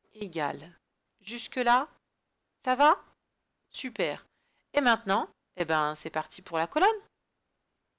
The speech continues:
Je commence par les unités, très bien. Donc normalement, tu as commencé par ceci.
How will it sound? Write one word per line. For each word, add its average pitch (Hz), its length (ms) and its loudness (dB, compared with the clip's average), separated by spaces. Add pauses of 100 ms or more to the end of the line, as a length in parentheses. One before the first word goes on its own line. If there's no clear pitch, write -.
(340)
Je 208 120 -6
commence 202 460 -2
par 240 420 4 (760)
les 147 260 -12
unités, 147 460 -2
très - 220 -4
bien. 185 280 0 (540)
Donc 214 240 -8
normalement, 190 400 0
tu - 140 -10
as 170 60 -2
commencé 269 460 -6
par - 240 -12
ceci. 247 340 -10